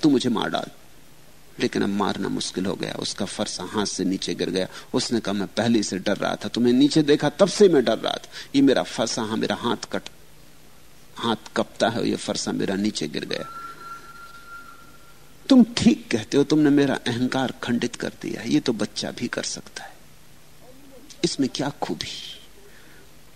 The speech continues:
और मैं यही करता रहा, मैंने सारा जीवन तोड़ने में बिता दिया। लेकिन मुझसे किसी ने कहा भी नहीं कि मेरी शक्ति जोड़ने में काम आ सकती, मेरी शक्ति सृजनात्मक बन सकती।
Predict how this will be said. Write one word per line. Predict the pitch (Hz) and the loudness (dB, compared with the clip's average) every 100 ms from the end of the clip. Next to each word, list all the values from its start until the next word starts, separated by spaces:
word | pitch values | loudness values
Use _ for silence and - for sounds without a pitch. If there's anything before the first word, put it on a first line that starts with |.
| - - - | -20 -20 6
और | 233 262 | 10 12
मैं | 277 | 12
यही | 269 262 | 12 12
करता | 262 269 - 202 | 12 8 10 8
रहा, | 202 | 10
मैंने | 214 220 | 8 6
सारा | 202 185 214 | 6 4 4
जीवन | 185 185 196 214 | 4 2 2 2
तोड़ने | - 202 214 214 | 6 8 8 4
में | 165 | 2
बिता | 101 - 78 | 0 -2 -6
दिया। | - - - - - - | -10 -16 -18 -18 -8 4
लेकिन | 202 233 269 | 6 8 8
मुझसे | 254 - 196 | 8 6 0
किसी | 180 202 240 | -2 0 4
ने | 233 | 2
कहा | - 180 190 | 6 8 8
भी | 208 | 6
नहीं | 196 101 - - - - | 4 2 0 -10 -8 2
कि | |
मेरी | 156 151 | 6 6
शक्ति | 156 160 - 143 | 6 2 0 0
जोड़ने | 127 135 143 147 | 4 6 6 4
में | 143 123 | 2 0
काम | 117 123 120 | 0 0 0
आ | 107 | -4
सकती, | - - - 95 | -6 -12 -14 -4
मेरी | 120 110 107 | 0 0 0
शक्ति | - - - - - - - - | -6 -10 -8 -10 -10 -18 -20 -12
सृजनात्मक | - - 135 110 98 95 - 120 - | -8 -2 -2 0 -2 -4 -4 -6 -4
बन | - 67 | -8 -6
सकती। | - - - | -8 -12 -18